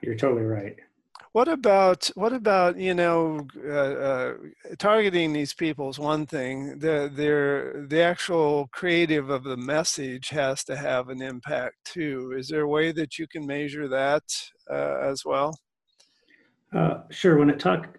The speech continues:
Speaker 1: when we talk about creating messaging, uh, many, many times, you know, you have customers, and let's say you have ten thousand customers. They're not all exactly the same. And, and to keep it simple,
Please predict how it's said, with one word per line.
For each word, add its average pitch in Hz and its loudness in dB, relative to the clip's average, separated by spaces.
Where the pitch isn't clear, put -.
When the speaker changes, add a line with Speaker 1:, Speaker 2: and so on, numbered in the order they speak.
Speaker 1:
when 143 2
we 143 6
talk 165 2
about 131 2
creating 120 0
messaging, 110 -2
uh, 120 -4
many, 160 6
many 160 6
times, 120 -2
you 135 0
know, 117 -2
you 147 4
have 131 2
customers, 104 -6
and 143 2
let's 143 2
say 139 2
you 123 2
have 110 -4
ten 110 -6
thousand 104 -6
customers. 110 -10
They're 165 6
not 110 0
all - -6
exactly - -12
the - -18
same. - -18
And, - -14
and 113 -6
to 135 0
keep 165 6
it - 0
simple, 131 0